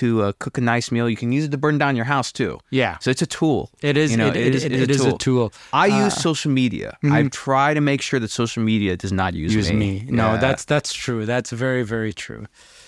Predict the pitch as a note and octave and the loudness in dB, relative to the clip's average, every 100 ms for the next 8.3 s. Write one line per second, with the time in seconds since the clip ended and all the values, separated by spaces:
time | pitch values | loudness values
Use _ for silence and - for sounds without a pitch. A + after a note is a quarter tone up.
0 | - - - - F3+ D#3+ D#3+ F#3 - - | -20 -20 -10 -2 2 2 0 -4 -12 -6
1 | D#3 F3+ - F#3+ - C#3+ C3+ C3+ C3 B2+ | 0 0 0 -2 0 0 0 -2 -2 -6
2 | - C#3+ - E3+ D3+ F#3+ F#3+ - - - | -6 -8 -6 -4 -2 0 -2 -6 -16 -6
3 | F3 F3 G3 D3 - F#3+ F3 D3+ - C3 | -4 -4 -2 -2 0 0 0 -2 -4 -4
4 | C#3 C3+ E3+ D3 C3+ B2 - B2 - C#3 | -2 -2 -2 -2 -2 -4 -8 -8 -6 -2
5 | C#3 D#3+ D#3 E3+ E3 - E3 - C3+ B2+ | 0 0 -2 -4 -4 -4 -2 -2 -2 0
6 | B2 G#2+ A2+ - A#2 - B2+ - _ - | -2 -2 -6 -6 -12 -10 -10 -10 _ -20
7 | - E3 C#3 F#3+ - G3+ - D3 C3 C3 | -4 -2 0 0 0 -2 0 0 0 -2
8 | - C3 - | -4 -12 -12